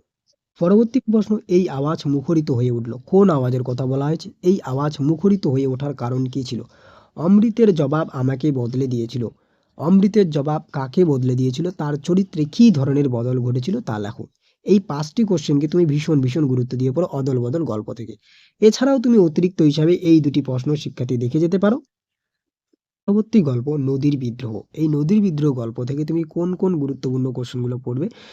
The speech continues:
নদীর বিদ্রোহ থেকে তুমি তিন নম্বরের জন্য ভীষণ গুরুত্ব দিয়ে পড়ো। নদীর বিদ্রোহের কারণ সে বুঝিতে পারিয়াছে, বুঝিতে পারিয়াছে। কে বুঝতে পেরেছে নদীর বিদ্রোহ বলতে সে কি বোঝাতে চেয়েছেন? পরবর্তী প্রশ্ন, নদীর জন্য, নদীর জন্য নদের চাঁদে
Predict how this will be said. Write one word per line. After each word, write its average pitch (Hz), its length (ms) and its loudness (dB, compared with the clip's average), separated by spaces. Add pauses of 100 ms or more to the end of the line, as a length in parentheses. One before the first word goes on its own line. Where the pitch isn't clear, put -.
(300)
নদীর 190 260 8
বিদ্রোহ 147 320 4
থেকে 143 200 0
তুমি 160 180 0
তিন 190 300 2
নম্বরের 131 380 0
জন্য 151 220 0
ভীষণ 147 360 0
গুরুত্ব 131 300 -2
দিয়ে 127 160 0
পড়ো। 143 220 -2 (440)
নদীর 185 280 6
বিদ্রোহের 160 380 4
কারণ 156 320 2
সে 175 160 2
বুঝিতে 147 360 2
পারিয়াছে, 143 460 -2
বুঝিতে 170 320 6
পারিয়াছে। 143 460 0 (100)
কে 214 140 8
বুঝতে 190 320 4
পেরেছে 202 260 4
নদীর 165 320 4
বিদ্রোহ 151 280 4
বলতে 160 180 2
সে 165 200 -2
কি 165 160 0
বোঝাতে 127 340 0
চেয়েছেন? 139 240 -10
পরবর্তী 160 440 -2
প্রশ্ন, 226 260 -2 (540)
নদীর 180 340 4
জন্য, 143 400 -2 (680)
নদীর 175 340 2
জন্য 147 240 -2
নদের 160 400 -2
চাঁদে 143 340 -4